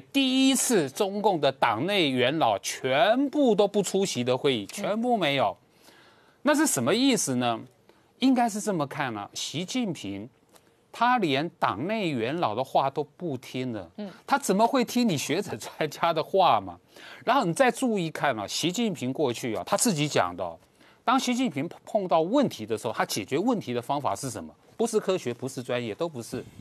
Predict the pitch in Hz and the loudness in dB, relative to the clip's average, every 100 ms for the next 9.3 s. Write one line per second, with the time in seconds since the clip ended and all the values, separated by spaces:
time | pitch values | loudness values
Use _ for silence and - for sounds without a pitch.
0 | - - - - - - 147 127 90 98 | -20 -20 -20 -20 -16 -12 -8 -6 -6 -6
1 | 120 120 104 101 107 - 202 - - - | -4 -2 -2 -6 -10 -14 -16 -16 -4 -4
2 | 80 82 110 107 101 113 95 _ - 175 | -4 -8 -2 -2 0 -2 -2 _ -4 -4
3 | 123 - 127 - 143 143 120 131 131 117 | 0 2 2 4 2 2 2 0 -2 -4
4 | - 117 - 180 - 131 233 185 127 139 | -4 -2 2 2 2 2 2 2 2 2
5 | 127 92 85 214 180 - - - 156 226 | 0 -2 -12 -12 -12 -14 -20 -2 4 4
6 | - - - - 311 277 330 277 - 247 | 2 -18 -20 0 2 6 4 2 -2 -2
7 | 240 254 233 190 - 262 214 214 202 208 | 0 0 -2 -6 -2 0 0 -2 -6 -8
8 | 170 180 156 151 147 - 180 - 196 - | -8 -8 -8 -10 -12 0 0 0 -2 2
9 | 175 160 151 | 2 6 6